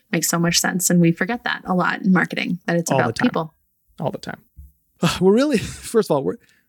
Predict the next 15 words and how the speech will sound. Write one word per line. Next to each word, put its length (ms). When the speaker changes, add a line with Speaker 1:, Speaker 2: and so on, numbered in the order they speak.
Speaker 2:
Coy, 260
we 100
love 260
you. 140
You 140
did 240
such 320
a 40
good 120
job. 200
You're 120
way 260
ahead 220
of 40
the 120